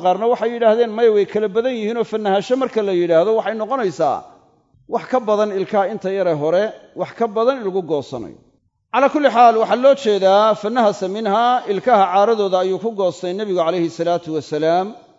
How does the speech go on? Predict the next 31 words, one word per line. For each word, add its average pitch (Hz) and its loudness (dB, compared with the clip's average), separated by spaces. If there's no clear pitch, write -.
Marka 165 -4
dee 190 -6
in 208 -6
ilkaha 185 -2
marka 185 -6
ilaa 190 -4
xagga 180 -6
dambe 165 -6
la 165 -4
gaadhsiiyo, 170 -6
yacni 160 -4
waxaa 165 -2
ku 202 -10
sugan 165 -4
kollay 175 -2
markaa 170 -2
laa'iq 165 -2
dee 160 -2
Nabiga 170 -4
umay 175 -4
ahayn 180 0
oo 165 -6
Nabiguna 165 -4
ma 156 -6
samaynayn. 139 -10
Waxaa 131 -4
laga 151 -2
yaabaa 160 2
sawaabku 160 -4
inuu 165 -6
yahay 165 0